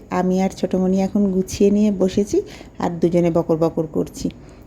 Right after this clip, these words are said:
তবে জানো তো, খেয়ে উঠে না আর্যকে একটু ঘুম পাড়িয়ে দেবো, ওই আধ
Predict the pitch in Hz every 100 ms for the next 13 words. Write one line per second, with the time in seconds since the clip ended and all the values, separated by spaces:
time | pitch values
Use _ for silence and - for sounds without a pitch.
0 | - 190 190 190 196 226 277 - 185 185
1 | 180 226 285 - 185 151 180 - 185 220
2 | 196 170 160 165 165 165 160 165 - -
3 | - 220 220 196